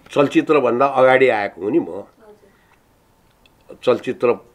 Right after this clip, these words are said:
Speaker 1: प-, पछाडि आएको मान्छे होइन म। राजेश हमालजीले, अ, बसन्तीमा, अ, गगन सिंहको भूमिका निर्वाह गर्नुभएको छ। त्यो भूमिकामा चाहिँ उहाँलाई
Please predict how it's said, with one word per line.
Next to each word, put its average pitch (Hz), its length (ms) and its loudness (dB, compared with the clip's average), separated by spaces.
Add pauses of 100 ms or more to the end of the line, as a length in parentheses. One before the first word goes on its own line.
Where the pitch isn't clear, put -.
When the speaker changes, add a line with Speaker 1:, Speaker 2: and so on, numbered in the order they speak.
(140)
Speaker 1:
प-, - 20 -2
पछाडि 110 540 -4
आएको 95 280 -6
मान्छे 95 300 -8
होइन 131 280 2
म। 113 280 -4
राजेश 113 500 -2
हमालजीले, 101 720 -4
अ, 110 100 -20 (1120)
बसन्तीमा, 98 600 -6
अ, 92 200 -8 (720)
गगन 101 360 0
सिंहको 90 460 -6
भूमिका 87 440 -8
निर्वाह 82 380 -8
गर्नुभएको 78 640 -10
छ। - 120 -14 (1400)
त्यो 117 120 2
भूमिकामा 98 1040 -6
चाहिँ 95 420 -8
उहाँलाई 92 680 -8